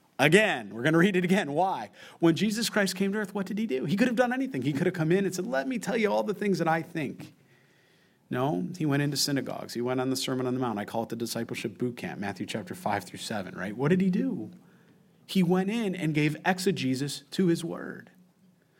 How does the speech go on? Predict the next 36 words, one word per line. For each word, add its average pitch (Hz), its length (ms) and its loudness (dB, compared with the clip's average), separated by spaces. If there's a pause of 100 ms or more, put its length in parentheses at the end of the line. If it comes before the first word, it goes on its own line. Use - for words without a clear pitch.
(180)
so 180 180 4
that 160 160 0
the 147 180 0
religious 180 500 2
leaders 185 280 2
of 156 60 -2
those 151 160 0
days 196 180 2
could - 280 -6
understand 190 840 2
his 139 140 -2
teaching, 180 360 0
because 151 240 2 (220)
they 156 100 4
had 196 160 4
a 233 60 2
lot 247 260 2
of 233 80 -8
truth, 285 580 0 (340)
but 170 120 2
some 196 240 4
of 202 60 2
them 180 120 2
were 160 120 0
missing 156 460 -2 (100)
love. 104 520 -6 (320)
Some 262 300 6
had 233 200 0
a 208 40 0
lot 220 260 0
of 196 140 -4
love, 208 500 0 (220)
but 160 140 4
had 160 240 4
no 151 400 0 (360)
truth. - 580 0